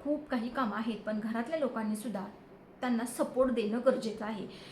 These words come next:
तुम्ही हे नका करू, तुम्ही ते नका करू, तुम्ही असं नका करू. मग त्या स्त्रीने करायचं काय? अशा कितीतरी महिला आहेत की त्यांची करण्याची तीव्र इच्छा आहे, पण त्या करू शकत नाहीत. तर बघा, तुम्ही हे छोटे छोटे व्यवसाय जर केले, तर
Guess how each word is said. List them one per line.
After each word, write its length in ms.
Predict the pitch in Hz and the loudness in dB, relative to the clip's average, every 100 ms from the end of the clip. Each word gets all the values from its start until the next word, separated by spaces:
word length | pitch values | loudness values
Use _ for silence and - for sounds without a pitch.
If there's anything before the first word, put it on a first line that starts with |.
| - 254 | -8 2
तुम्ही 160 | 254 | 2
हे 140 | 254 294 | 4 4
नका 260 | 262 254 | 4 2
करू, 280 | 240 214 214 220 | 0 -2 -2 -2
तुम्ही 220 | 220 226 | -4 0
ते 120 | 294 | 0
नका 280 | 262 233 208 | 2 0 -2
करू, 260 | 208 214 | -2 -4
तुम्ही 280 | 208 208 208 214 | -2 -2 -2 -2
असं 220 | 269 294 | 0 2
नका 200 | 269 233 | 2 0
करू. 260 | 214 208 226 - - - | -4 -6 -6 -10 -18 -4
मग 100 | 262 | -2
त्या 360 | 277 - 285 311 | -2 2 2 2
स्त्रीने 400 | 311 247 208 220 | 0 0 0 -4
करायचं 460 | - 220 202 196 | -2 -2 -4 -6
काय? 160 | 254 214 | -4 -4
अशा 160 | 233 220 | -4 -6
कितीतरी 460 | 214 269 302 285 240 | -4 -2 2 4 4
महिला 240 | 240 196 | 4 2
आहेत 160 | 208 233 | -2 -2
की 60 | 233 | -4
त्यांची 280 | 226 208 214 | -2 -4 -2
करण्याची 400 | 226 214 208 208 | -4 -2 -6 -6
तीव्र 160 | 214 202 | -6 -2
इच्छा 320 | 214 233 - | -2 -2 -2
आहे, 260 | 269 247 190 | 0 -2 -4
पण 240 | - 214 | -4 -2
त्या 340 | 208 - 233 247 | -2 0 2 2
करू 320 | - 214 214 | 0 -4 -2
शकत 360 | - - 202 | -6 -6 -4
नाहीत. 240 | 220 220 175 - - - - 262 | -2 -2 -4 -12 -18 -18 -2 2
तर 100 | 226 | 2
बघा, 260 | 233 208 | 2 0
तुम्ही 300 | 220 247 247 240 | 0 4 6 4
हे 140 | 294 294 | 0 0
छोटे 200 | 269 233 240 | -2 -2 -2
छोटे 160 | 220 | -4
व्यवसाय 340 | 214 208 208 190 | -4 -6 -6 -4
जर 160 | 214 | -4
केले, 420 | 240 254 202 | -4 -4 -4
तर 60 | 190 | -4